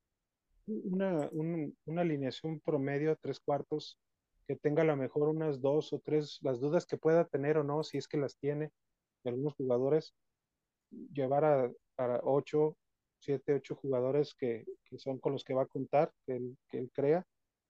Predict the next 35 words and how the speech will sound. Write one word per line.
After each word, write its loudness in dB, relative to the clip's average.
y, 2
y 2
ya 10
después 6
hacer, 2
pues, 2
las, -2
de -8
la -6
sarta 0
de 4
cambios, 0
pues, -2
porque -8
en -4
realidad 0
eso, -2
estos 2
partidos 8
de 4
preparación 0
ahora, 4
yo, 4
yo 8
no, 8
yo 4
no 4
voy 8
tanto, 4
pues, 2
así -4
como -2
de 0
que -4
cuidar, 2